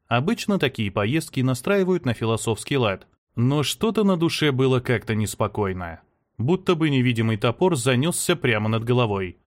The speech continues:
И оставалось лишь гадать, когда он обрушится. «Братан, почти приехали!» — донёсся голос Сержа, но я не успел ответить. В следующее мгновение всё произошло настолько стремительно, что мозг просто отказался воспринимать происходящее.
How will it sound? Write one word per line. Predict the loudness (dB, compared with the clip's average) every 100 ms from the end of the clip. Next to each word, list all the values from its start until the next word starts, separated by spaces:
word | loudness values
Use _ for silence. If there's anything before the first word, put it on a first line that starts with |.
| _
И | 0 2
оставалось | 2 0 0 2 2 0
лишь | 0 0
гадать, | 0 0 0 -2 0
когда | 0 2 2 2
он | 2
обрушится. | 0 0 0 -4 -6 -8 -8 -12 _ _ _
«Братан, | 0 4 4 4 0 0 _ 0
почти | 0 2 0
приехали!» — | 2 2 4 2 2 -2 -4 -8 _ _ _ -2
донёсся | 2 2 0 0 0
голос | 2 2 0
Сержа, | 0 -2 -2 -4 -10 -10 _ _
но | -2 0
я | 2
не | 2
успел | 0 0 0 0
ответить. | 0 -2 -4 -6 -14 _ _ _ _
В |
следующее | -2 2 2 0 0 -2
мгновение | 0 0 0 0 0
всё | -2 -2
произошло | 0 0 0 -2 -2
настолько | -2 -2 -2 0 -2
стремительно, | -2 -2 0 -2 -4 -4 -8 _ _ -12
что | -2 0
мозг | 2 2 0 0
просто | 0 2 2
отказался | 2 2 2 2 0 -2
воспринимать | -2 -2 -2 0 0 0
происходящее. | 0 0 0 0 0 0 -4 -6 -8